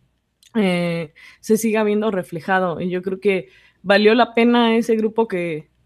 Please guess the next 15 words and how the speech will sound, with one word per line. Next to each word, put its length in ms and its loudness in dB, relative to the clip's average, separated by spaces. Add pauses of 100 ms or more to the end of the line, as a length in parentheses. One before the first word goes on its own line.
(200)
que 120 -6
se 160 -4
dejó 540 -2 (140)
por 140 0
fuera 520 0 (520)
y 680 -4
que 580 -4 (120)
comenzaste 640 0
algo 580 2
revolucionario 1000 0
por 180 -2
dentro. 320 -4
Yo 160 -6
creo 180 -4
que 300 -2